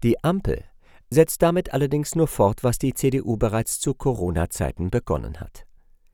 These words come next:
Zensur und Einschränkung der Meinungsfreiheit werden seit geraumer Zeit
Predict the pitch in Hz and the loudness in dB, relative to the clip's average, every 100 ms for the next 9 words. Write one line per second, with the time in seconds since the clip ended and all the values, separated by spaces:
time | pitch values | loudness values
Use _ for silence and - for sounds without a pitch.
0 | _ - - - 151 143 131 143 - 151 | _ -20 -12 0 2 4 4 4 2 -2
1 | - 117 117 - 123 127 127 117 113 120 | 0 0 0 0 0 0 0 0 2 0
2 | 135 135 - 139 135 143 - 131 131 131 | 0 -2 -2 0 2 0 0 0 2 -2
3 | - 139 113 80 87 - 110 107 | 0 -2 0 0 0 0 -2 -2